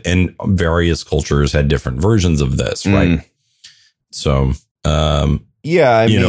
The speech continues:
Speaker 1: know, the lie that we possess is something that is corrupting us, that's poisoning our hearts. And before we're ready to return with the elixir, we have to be worthy of this.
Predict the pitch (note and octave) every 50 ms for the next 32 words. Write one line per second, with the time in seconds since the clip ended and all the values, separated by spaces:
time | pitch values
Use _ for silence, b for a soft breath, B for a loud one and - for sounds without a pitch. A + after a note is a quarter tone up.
0 | F2 E2 D2 D#2 F2 F#2 F#2 F2+ F2 F#2 G#2 A#2 B2 A#2+ G2+ F2+ F2+ E2+ D2+ D#2
1 | F2+ F2 E2+ E2 E2+ D2+ F2 E2 D#2 F2 E2 D#2+ D#2+ D#2 - - - E2+ E2 D2+
2 | D2 C#2+ - - _ _ - - - G2 F#2 D#2+ F#2 E2 E2 D#2+ D2 D2 C#2+ -
3 | - - - F2+ F2 F#2+ A#2+ - - - D2 C#2 C#2 C2 B1+ B1+ C2 C2 - -
4 | - C#2+ - - - - - - G2+ F2+ F2 D#2 D#2+ D#2+ D2 C#2 C2+ C2 C2+ -
5 | - - G#2 G2+ D#2+ C2+ C2+ - - - - - - - D2+ D2+ D2+ - - E2+
6 | D#2 C#2+ C#2+ C#2+ C#2 C#2 C2+ C#2 C#2 C2 - - C#2 C#2+ C#2+ C#2 - - G2+ G2
7 | F#2+ E2+ D#2+ D#2 D2+ C#2+ B B B B B B B B B - - - D2+ C#2+
8 | C#2+ D#2 D#2+ D#2 - - D2 C#2 C2+ C#2+ D2 C#2+ - - C2+ C#2 C2 C#2 C#2 C#2
9 | C#2+ C#2+ C#2 C#2 C2 B1 A#1+ - - - - - - -